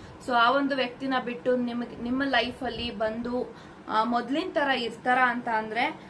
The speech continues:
definitely yes ಅಂತ ನಾನ್ ಹೇಳ್ತೀನಿ. Because, ಆ, Ace of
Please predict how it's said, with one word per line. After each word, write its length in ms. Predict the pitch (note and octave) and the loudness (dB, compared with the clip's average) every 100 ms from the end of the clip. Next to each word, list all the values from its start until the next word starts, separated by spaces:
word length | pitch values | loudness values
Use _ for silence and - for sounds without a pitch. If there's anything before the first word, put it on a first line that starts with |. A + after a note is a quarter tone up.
| - - G#3 | -18 -8 -2
definitely 600 | A#3+ - C#4 C#4 C#4+ C#4 | -2 0 -2 -2 -2 -2
yes 320 | A#3 A3+ - C4 | 0 0 0 -4
ಅಂತ 180 | C4 C4 | -2 -2
ನಾನ್ 280 | B3+ C4 A#3+ | -2 -2 -4
ಹೇಳ್ತೀನಿ. 360 | G#3+ - A#3+ | -6 -6 -6
Because, 600 | B3+ B3 A#3+ A#3+ A#3+ G#3+ | -6 -6 2 4 4 2
ಆ, 140 | A3+ A3 G#3 - - - - - A#3 | 2 2 -2 -14 -18 -16 -16 -6 -4
Ace 140 | B3+ | -2
of 160 | D4 D#4 | 0 -2